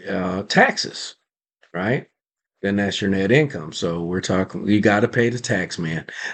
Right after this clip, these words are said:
Now there's ways, uh, to reduce that tax burden, and that could be, that'll be another show. We're not talking about reducing taxes, but, um,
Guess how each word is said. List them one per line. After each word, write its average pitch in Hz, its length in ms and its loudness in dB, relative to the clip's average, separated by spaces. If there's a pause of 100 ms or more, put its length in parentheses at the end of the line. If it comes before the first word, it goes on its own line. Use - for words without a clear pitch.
Now 104 120 6
there's 104 220 4
ways, 123 720 0 (380)
uh, 92 420 -4
to 117 160 6
reduce 107 560 4
that 90 240 -6
tax - 340 0
burden, 87 560 0 (720)
and 98 180 0
that 95 140 2
could 85 140 -6
be, 90 260 -2
that'll 98 300 2
be 87 160 -2
another 87 320 0
show. 85 420 0 (160)
We're 90 100 -6
not 87 160 -2
talking 90 260 0
about 85 320 0
reducing 85 480 0
taxes, 95 560 2
but, 90 340 2 (760)
um, 87 520 -4